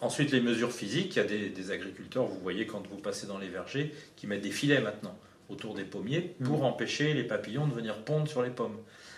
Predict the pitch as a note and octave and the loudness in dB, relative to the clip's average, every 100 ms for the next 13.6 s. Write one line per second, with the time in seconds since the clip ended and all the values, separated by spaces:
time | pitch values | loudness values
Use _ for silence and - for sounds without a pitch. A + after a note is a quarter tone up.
0 | - - A2 G2+ G#2+ G2+ G2+ - - A2+ | -18 -6 -4 2 4 4 2 -2 -4 -2
1 | A2 C3+ - C#3+ D3+ C3 - - A#2 A#2 | 4 4 4 8 10 10 4 -4 -2 0
2 | A#2 D3 D#3 B2 A#2+ C3 - G#2+ A#2 - | 2 4 4 4 4 2 2 0 0 0
3 | B2 A#2+ E3+ F3 B2+ A#2 A2 - A2+ - | 2 10 10 8 2 0 0 0 0 0
4 | C3 C#3+ B2 A2 G#2+ G#2+ - C3 G3 F#3 | 4 6 6 6 2 0 0 4 6 8
5 | C#3 - - - - A#2 G#2+ A#2+ A2+ - | 4 2 -10 -6 0 2 6 6 6 4
6 | - - B2+ - D3 C#3+ - - C3 A2+ | -4 -4 -4 -4 -4 0 0 0 4 4
7 | D3+ D3+ C#3 B2 C3+ - A2+ G#2 - - | 6 4 6 4 2 -2 -6 -6 -10 -18
8 | - - - - - A2 G2 F2+ - B2+ | -16 -16 -14 -16 -12 -6 -4 -4 0 0
9 | - D#3+ C#3+ A#2+ A2 - A#2 A2+ - - | 4 4 6 4 4 2 2 0 0 -6
10 | - - - - - G#2+ G#2 A2 A#2 - | -14 -20 -20 -20 -8 0 0 0 -4 -6
11 | - B2+ G#2+ G#2 A2 G#2 G2+ B2 A3 - | -6 -4 -2 -2 0 0 0 0 -2 -4
12 | - - - - B2+ G#2 - C#3+ - - | -14 -18 -20 -10 -8 -8 -10 -14 -14 -14
13 | - - B2 A#2 G2+ | -10 -6 -4 -2 -2